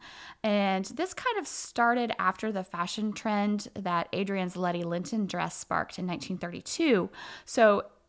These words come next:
M G M had kind of exploring different ideas and concepts on how to capitalize on Adrian's talent to create mass-produced ready-to-wear for the American market.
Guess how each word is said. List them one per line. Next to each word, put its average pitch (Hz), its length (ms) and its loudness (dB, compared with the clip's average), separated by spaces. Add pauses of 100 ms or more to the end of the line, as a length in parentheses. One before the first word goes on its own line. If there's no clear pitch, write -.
(300)
M 277 160 2
G 392 160 2
M 339 140 6
had 254 220 0
kind 196 200 0
of 196 60 -2
exploring 262 640 0
different 202 340 -2
ideas 202 440 -2
and 175 120 -4
concepts 196 680 -2
on 180 100 -4
how 196 220 0
to - 100 -10
capitalize 170 880 0
on 180 260 0
Adrian's 175 440 -6
talent - 560 0 (360)
to 202 120 -4
create - 340 -2
mass-produced 185 800 2
ready-to-wear 165 480 -2
for 180 160 -8
the 165 80 -2
American 165 500 -2
market. - 560 -6